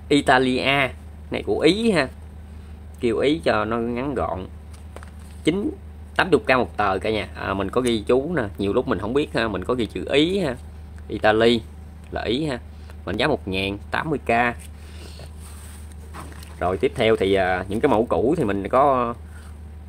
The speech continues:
quay đợt trước mình cũng hết hàng, có, có rất là nhiều anh em hỏi ha. Những cái mẫu này thì hàng đã về rồi nè.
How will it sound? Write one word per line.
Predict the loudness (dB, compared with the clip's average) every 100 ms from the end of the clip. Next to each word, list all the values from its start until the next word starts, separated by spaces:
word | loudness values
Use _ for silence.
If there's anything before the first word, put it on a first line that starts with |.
| 0
quay | 4 4
đợt | 4 2
trước | 0 2
mình | 0
cũng | 0
hết | -4 -4
hàng, | -4 -2 -4 -4
có, | -6 -6 -2
có |
rất | -2 0
là | -2
nhiều | 0 -2
anh | 0
em | -2
hỏi | -4 -8 -4 -2
ha. | -2 -6 -10
Những | -2
cái | 0
mẫu | 0 -2
này | -2
thì | -4 -2
hàng | -2 -2
đã | 0
về | 6 6 6
rồi | 2 -2
nè. | -4